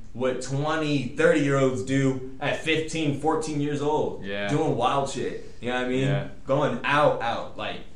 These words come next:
Speaker 1: for real.
Speaker 2: For sure.
Speaker 1: For real. Like, and, and, and then you're getting these kids that have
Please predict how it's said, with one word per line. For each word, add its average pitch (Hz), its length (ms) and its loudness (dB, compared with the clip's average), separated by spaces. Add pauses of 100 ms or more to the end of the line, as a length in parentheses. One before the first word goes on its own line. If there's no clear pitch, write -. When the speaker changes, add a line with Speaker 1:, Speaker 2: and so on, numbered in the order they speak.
Speaker 1:
for 127 160 -4
real. 135 520 2 (120)
Speaker 2:
For 98 100 -8
sure. 95 340 -8
Speaker 1:
For 139 180 -2
real. 135 240 6
Like, 113 180 4
and, 123 240 -2
and, 120 320 -4
and 120 140 -2
then 170 120 2
you're 160 140 2
getting 147 260 2
these 131 240 0
kids 131 340 0
that 110 120 0
have 104 280 -2